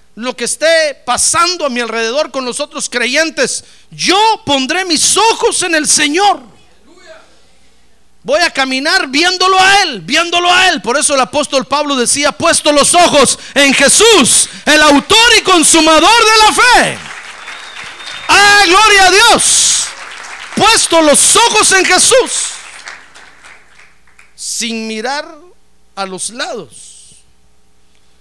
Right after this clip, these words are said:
La degradación espiritual en la vida del creyente, hermano, comienza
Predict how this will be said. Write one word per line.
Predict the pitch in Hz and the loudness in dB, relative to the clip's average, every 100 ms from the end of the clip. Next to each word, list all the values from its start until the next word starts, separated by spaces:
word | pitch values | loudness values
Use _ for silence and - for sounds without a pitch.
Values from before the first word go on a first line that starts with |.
| _ - _ | _ -20 _
La | 165 175 | -12 -10
degradación | 185 190 190 180 277 330 349 359 320 277 202 - - | -6 -4 -2 -2 -2 -2 -4 -8 -14 -16 -18 -16 -10
espiritual | 180 - 190 175 - 254 294 285 254 180 | -10 -8 -10 -10 -8 -6 -4 -6 -12 -16
en | 175 160 160 | -16 -16 -10
la | 160 | -10
vida | 196 285 247 | -8 -6 -6
del | 170 - | -8 -12
creyente, | 156 156 220 269 262 196 | -16 -8 -8 -8 -12 -16
hermano, | 151 143 143 | -14 -16 -16
comienza | 151 151 202 269 269 220 226 185 135 | -12 -8 -4 -4 -4 -4 -4 -4 -6